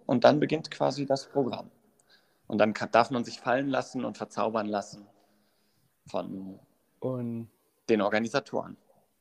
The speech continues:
Speaker 1: Die
Speaker 2: Okay. Und warum nicht, äh, warum findet dieses Festival nicht in Berlin statt oder am Rand von Berlin statt?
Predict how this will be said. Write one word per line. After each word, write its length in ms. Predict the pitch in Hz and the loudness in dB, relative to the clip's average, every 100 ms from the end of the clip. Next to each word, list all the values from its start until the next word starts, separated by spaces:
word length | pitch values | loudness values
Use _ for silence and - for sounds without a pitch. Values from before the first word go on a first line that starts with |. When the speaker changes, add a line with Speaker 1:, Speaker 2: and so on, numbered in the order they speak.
| _ _ _ _ _ _ _ _ 220 | _ _ _ _ _ _ _ _ -6
Speaker 1:
Die 220 | 107 104 | -4 -2
Speaker 2:
Okay. 480 | - 123 131 139 143 - _ _ _ _ _ - - - - - - - - | 0 0 0 -6 -12 -20 _ _ _ _ _ -16 -12 -8 -8 -10 -16 -20 -6
Und 280 | 127 135 127 | 0 0 6
warum 380 | 139 135 135 147 | 8 10 8 6
nicht, 320 | 151 143 - | 4 2 0
äh, 160 | 135 135 - - - | 2 2 0 -16 -16
warum 300 | 143 135 143 | -2 2 2
findet 220 | 143 143 139 | 2 0 0
dieses 140 | 131 | 0
Festival 420 | 143 143 - 143 | 2 0 0 0
nicht 200 | 131 - | 0 0
in 220 | - 165 | 2 4
Berlin 280 | 160 135 127 | 6 4 2
statt 180 | - 127 | 0 0
oder 200 | 123 123 | 2 2
am 120 | 117 | 4
Rand 260 | 113 131 156 | 4 4 2
von 220 | 127 113 | -2 0
Berlin 460 | 110 104 101 101 104 | -2 -2 -4 -6 -8
statt? 440 | - 110 127 | -6 -6 -6